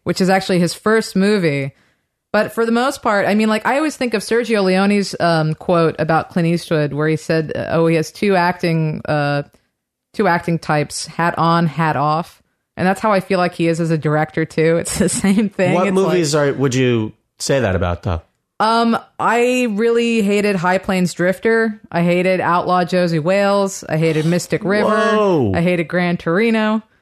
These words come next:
Speaker 1: All of his movies end with him just being the coolest guy in the room
Speaker 2: That is
Speaker 1: and then
Speaker 2: not how Outlaw
Speaker 1: kicking
Speaker 2: Josey Wales.
Speaker 1: everybody.
Speaker 2: Outlaw Josey Wales ends with him, this battered veteran, walking up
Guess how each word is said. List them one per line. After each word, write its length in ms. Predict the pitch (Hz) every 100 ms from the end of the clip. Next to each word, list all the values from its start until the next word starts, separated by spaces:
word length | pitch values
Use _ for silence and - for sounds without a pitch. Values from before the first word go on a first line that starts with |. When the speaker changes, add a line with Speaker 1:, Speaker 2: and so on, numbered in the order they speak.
| -
Speaker 1:
All 180 | 226 311
of 80 |
his 100 | 294
movies 300 | 247 247 220
end 220 | - 220 220
with 120 | 208
him 280 | 208 220 202
just 200 | 196 175
being 360 | 190 190 190
the 60 | 170
coolest 480 | - 208 220 220 180
guy 600 | 180 175 170 170 170 165 -
in 100 | 196
the 80 | 180
room 580 | 175 175 170 170 165 -
Speaker 2:
That 140 | 147 165
is 80 |
Speaker 1:
and 80 | 175
then 60 | 143
Speaker 2:
not 200 | 131 117
how 160 | 127
Outlaw 220 | 113 110 107
Speaker 1:
kicking 140 | - 117
Speaker 2:
Josey 180 | 95 98
Wales. 340 | 95 87 156
Speaker 1:
everybody. 200 | 151 160 _
Speaker 2:
Outlaw 300 | - 190 220
Josey 300 | 190 196 170
Wales 320 | 156 156 147 139
ends 360 | 135 143 120
with 200 | 123 120
him, 500 | - 151 151 165 170 160 _ _ _ _ -
this 180 | 135
battered 800 | 120 92 - 127 147 156 151 147
veteran, 640 | - 110 131 117 107 98 98 - _ _ 107
walking 600 | 101 127 185 190 180 170
up 340 | 147 147 -